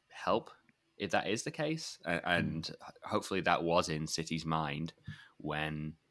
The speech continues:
Speaker 1: they, they, they made that move, and hopefully, you know, Pep and the management team will, will, would be on board with that as well. That being said, if it's, if it's not gonna happen, if, if Cancelo is still of the same mind, then,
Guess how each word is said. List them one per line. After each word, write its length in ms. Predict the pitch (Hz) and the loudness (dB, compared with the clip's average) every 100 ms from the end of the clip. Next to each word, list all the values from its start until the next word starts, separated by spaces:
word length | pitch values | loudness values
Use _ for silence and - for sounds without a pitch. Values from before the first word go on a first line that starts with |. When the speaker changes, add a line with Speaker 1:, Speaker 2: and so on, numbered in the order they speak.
| _ _ _ _ _ _ _ - | _ _ _ _ _ _ _ -4
Speaker 1:
they, 200 | 80 78 | -2 -2
they, 180 | 78 78 - | -2 -2 -2
they 140 | 80 | -2
made 240 | 80 80 76 | -2 -2 -2
that 180 | 73 | -4
move, 320 | 76 82 69 76 | -2 -2 -4 -8
and 100 | - | -6
hopefully, 540 | 82 - 78 78 76 _ - | -6 -4 -2 -2 -4 _ -12
you 140 | 71 | -8
know, 120 | 76 - _ _ _ | -8 -10 _ _ _
Pep 220 | - 80 - | -4 -2 -2
and 80 | 78 | -2
the 60 | |
management 420 | 76 80 82 76 - | -2 -2 -4 -6 -4
team 280 | 78 78 | -2 -2
will, 140 | 76 65 | -4 -4
will, 220 | 78 76 _ - | -4 -6 _ -12
would 260 | 76 80 | -8 -4
be 100 | 80 | -4
on 100 | 78 | -4
board 200 | 78 78 | -4 -6
with 120 | 78 | -4
that 160 | 76 - | -4 -6
as 100 | 73 | -4
well. 280 | 101 82 73 _ - | 0 0 -2 _ -6
That 160 | 60 | -4
being 180 | 90 92 | -2 2
said, 300 | - 113 120 - - _ _ - | 8 8 6 -4 -20 _ _ -4
if 140 | 98 | -2
it's, 240 | - - - 98 - | 0 -2 -6 -6 -4
if 120 | 85 | -2
it's 100 | 82 | 0
not 140 | 98 | 0
gonna 140 | 107 104 | 4 4
happen, 280 | 104 107 90 | 4 2 -2
if, 120 | 80 _ - - _ - | -2 _ -12 -12 _ -14
if 140 | - | -10
Cancelo 380 | - 82 92 87 | -6 0 2 2
is 80 | 85 | 0
still 160 | - 98 | -2 -2
of 80 | |
the 60 | 85 | -2
same 220 | - 85 | 0 0
mind, 400 | 87 87 95 98 - _ _ _ _ _ _ _ _ _ _ | 2 2 0 -2 -10 _ _ _ _ _ _ _ _ _ _
then, 280 | 80 76 | 2 2